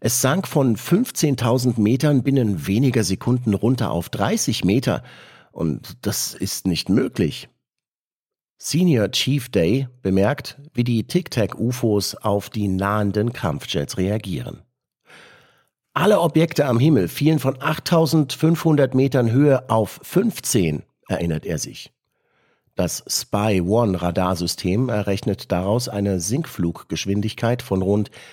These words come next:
vierzigtausend Kilometern pro Stunde. „Wenn das ein normales Flugzeug gewesen wäre, dann wäre es auseinandergefallen.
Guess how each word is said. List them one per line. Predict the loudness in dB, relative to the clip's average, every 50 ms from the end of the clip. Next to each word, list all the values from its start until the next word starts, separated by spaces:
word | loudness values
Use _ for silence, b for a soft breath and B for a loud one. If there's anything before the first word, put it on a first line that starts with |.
| B B B
vierzigtausend | -12 0 2 2 2 2 -2 -4 -2 -2 -2 -2 -4 -4 -2 0 0 0 0 0 0 0 0 -2 -4 -6
Kilometern | -4 -2 0 0 2 2 2 0 0 0 0 -2 -2 -2
pro | -4 -6 -4 -4 -4
Stunde. | -2 -4 -4 -2 -2 -4 -4 -8 -10 -14 -18 _ _ _ _ _ _ _ _ _ _ _ _ b b b b b b b b b b b b b b _ _ _ _ _ _ _ _
„Wenn | -4 0 2 4 6 6 6 4
das | 4 2 2 0 0 0
ein | 2 4 4 6
normales | 6 6 4 4 4 2 2 2 4 4 4 4 4 4 0
Flugzeug | 0 0 2 0 0 0 -2 0 2 2 2 2
gewesen | 2 2 4 4 4 4 4 4 4 4
wäre, | 4 2 2 2 2 0 0 0
dann | -2 -4 -4 -4 -2 -2 -2 -4 -4 -2 -2
wäre | 0 0 0 0
es | -2 -2 -2 0
auseinandergefallen. | 0 0 0 -2 -2 -2 0 0 0 0 0 0 0 0 0 -2 -2 -2 0 0 2 2 0 -2